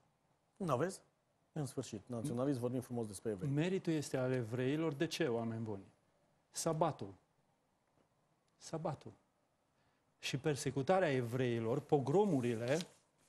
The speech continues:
Speaker 2: pogromul, adică faptul că evreii în Europa Occidentală, în regimurile monarhice și cam antisemite toate, nu-și puteau ține sabatul. Și atunci evreii, cum se evrei, „Bă, trebuie să inventăm ceva.”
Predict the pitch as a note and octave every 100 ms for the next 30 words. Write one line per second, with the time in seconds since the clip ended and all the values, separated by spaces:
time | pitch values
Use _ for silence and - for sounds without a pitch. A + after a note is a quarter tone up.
0 | _ _ _ - C3+ A#2+ D3 G#3 G3+ E3+
1 | - - E3 G3 F3 A3+ - - D3+ C3
2 | C#3+ G3+ E3+ C#3+ C3+ B2+ D3 F3 C#3+ B2+
3 | C3 B2 A#2 A2+ A#2+ G#2 G#2 A#2 D#3+ -
4 | _ - C#3+ C3+ B2 F3 G3 F#3 D3+ C3
5 | B2+ B2+ A2 G#2 A#2+ - A#2 D#3+ _ _
6 | _ - C3 C#3+ C#3+ G3 F#3+ E3+ D3+ C#3
7 | C3+ A#2+ A2+ A#2+ A2 - C3+ F3 - -
8 | - A#3 - - F3+ A3 G#3+ G#3+ G#3+ G#3
9 | F3+ F3 - _ _ _ _ _ _ _
10 | _ _ _ _ _ _ - - C#3 A#2+
11 | - G2+ - _ _ _ _ - F#3 -
12 | A#3 F#3+ - B2 B2 D3 A2+ - A#2 A2+
13 | - B2+ B2 B2+ D#3+ D3+ - _ F3+ F3
14 | F#3+ F3 E3+ D#3+ D#3+ D#3 D3 C3 D#3+ C3